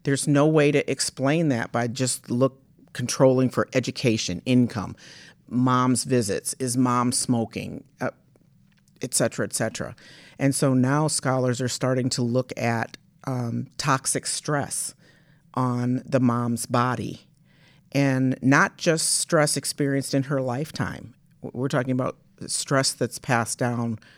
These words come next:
generation to generation. So that's sort of the long version.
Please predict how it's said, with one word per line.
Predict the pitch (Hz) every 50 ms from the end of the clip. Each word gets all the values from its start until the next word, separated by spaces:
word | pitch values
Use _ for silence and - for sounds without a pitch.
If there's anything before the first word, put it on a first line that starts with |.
| _ _ _ _ _ _ -
generation | - 139 131 135 127 123 123 123 120 - - 131 123 123 123
to | - 131 117
generation. | 117 - 120 117 117 113 117 123 139 156 - - - - 90 - - _ _ _ _ - - _ - - - - _ _ _ _
So | - - 139
that's | 123 139 139 135 - - - - - - - - - - _ _ _ _ _ _ _ _
sort | - - - 139 127 123
of | 117 127 135
the | 113 113 113 113 - -
long | 131 123 123 127 131 135
version. | 120 110 113 101 - - -